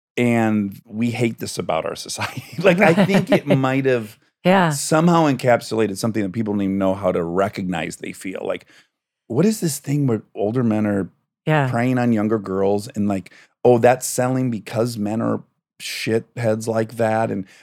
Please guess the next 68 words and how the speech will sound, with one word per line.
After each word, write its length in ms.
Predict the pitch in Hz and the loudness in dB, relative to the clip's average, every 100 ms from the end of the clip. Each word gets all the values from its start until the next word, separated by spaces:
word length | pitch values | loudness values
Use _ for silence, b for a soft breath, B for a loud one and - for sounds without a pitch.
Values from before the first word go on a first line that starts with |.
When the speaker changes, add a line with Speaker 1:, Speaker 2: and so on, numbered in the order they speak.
| b | b
Speaker 1:
I'm 120 | 139 | 2
gonna 160 | 208 170 | 4 4
now 160 | 135 | 4
take 220 | 120 139 117 | 4 0 2
it 60 | |
out 140 | 113 98 | 2 2
on 120 | 90 | -4
you. 300 | 98 80 - _ _ _ | -8 -10 -14 _ _ _
You're 320 | 110 117 156 170 | -2 4 6 6
the 120 | 170 | 4
reason 720 | 135 120 107 101 85 - 110 - | 2 0 -2 -4 -8 -12 -18 -4
Speaker 2:
Right. 380 | 180 165 147 - _ - | 0 2 2 -2 _ -4
Speaker 1:
that 140 | 110 | -2
my 160 | 123 139 | 2 2
husband 480 | 131 139 113 113 95 | 4 2 2 -2 0
looked 200 | 107 - | -2 -2
at 120 | 104 | -2
that 180 | 104 95 | 0 0
ad." 320 | 95 92 87 - | 2 0 -2 -2
You 100 | 170 | 4
know, 120 | 240 | 4
like, 280 | 233 226 - - - | 6 2 0 -8 -10
I, 80 | - _ - | -10 _ -2
I 120 | 170 | 0
Speaker 2:
Yeah, 360 | 208 214 233 220 | 4 4 6 4
Speaker 1:
think 100 | 185 | 4
that's 280 | 190 185 208 | 4 4 4
Speaker 2:
I 20 | |
think 160 | 233 240 | 2 2
it's 180 | 214 - | -2 0
that 300 | 196 190 - | 0 0 -2
deep, 240 | 196 190 180 | -6 -4 -4
and 120 | 180 | -2
I 80 | 175 | -2
don't 200 | 185 - | -2 -4
think 240 | 190 170 | -6 -4
they 420 | 180 170 165 160 - _ _ _ _ | -4 -2 -2 -6 -10 _ _ _ _
know 260 | 165 147 135 | -4 -2 -2
it. 120 | 139 - - | -6 -8 0
I 40 | |
Speaker 1:
Yeah, 60 | 185 | 2
Speaker 2:
don't 80 | 170 | 4
Speaker 1:
like, 80 | 180 | 2
Speaker 2:
think 120 | 175 | 2
Speaker 1:
I 40 | |
don't 100 | 254 | 2
know 60 | 175 | 2
Speaker 2:
they're 60 | 160 | 4
Speaker 1:
why 100 | 160 | 2
Barbara 500 | 139 131 139 123 110 | 4 4 4 2 2
Walters 580 | 110 117 117 110 101 | 6 6 4 -2 -8
is 140 | 107 - | -10 -12
pissed 420 | - 143 120 - | -4 -2 -4 -6
at 160 | 82 - | -10 -10
you. 140 | 87 | -12
She's 300 | - 123 117 | -8 -6 -2
a 60 | 113 | -2
fucking 500 | 110 139 131 135 110 | 0 0 0 -2 -6
twenty 440 | - 113 123 127 123 | -4 -2 0 0 0
Emmy 400 | 117 110 110 - | 0 -2 -4 -4
winning, 600 | 104 107 113 113 107 107 | -2 0 0 2 2 0
at 180 | 113 117 | 0 4
that 220 | 151 147 | 2 2
Speaker 2:
<laughs> 140 | 143 147 | -2 0
Speaker 1:
time, 320 | 147 123 104 | 0 -2 -4
she's 240 | - 120 113 | -6 -6 -2
an 80 | 120 | -2
institution, 800 | 120 139 139 202 196 - 98 | -2 -6 -6 -4 -4 -4 -6